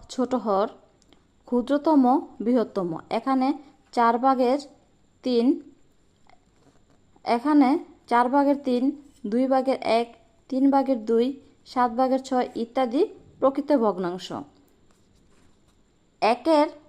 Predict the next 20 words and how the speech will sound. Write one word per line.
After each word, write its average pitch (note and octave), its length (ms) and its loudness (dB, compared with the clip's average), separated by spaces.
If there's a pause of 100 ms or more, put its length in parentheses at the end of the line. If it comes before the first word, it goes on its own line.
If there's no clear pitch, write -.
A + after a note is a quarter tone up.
সমান C4+ 440 4 (200)
ভগ্নাংশ, G3+ 500 -2 (640)
হর A#3 240 4
সমান, C#4+ 300 2 (160)
লব A3 260 -2
সমান C#4+ 280 0
সমান D4 340 0
হর। F#3+ 280 -2 (800)
চার A3+ 220 2
ভাগের B3+ 360 2 (200)
চার, F#3 240 2 (560)
চার A3+ 200 2
ভাগের C#4+ 340 -4
চার, A3+ 200 0 (260)
দুই A#3 180 -2
ভাগের C4 360 0 (180)
দুই, A#3 240 0 (240)
তিন B3+ 200 -2
ভাগের B3+ 300 -2 (180)
তিন, A#3+ 180 -4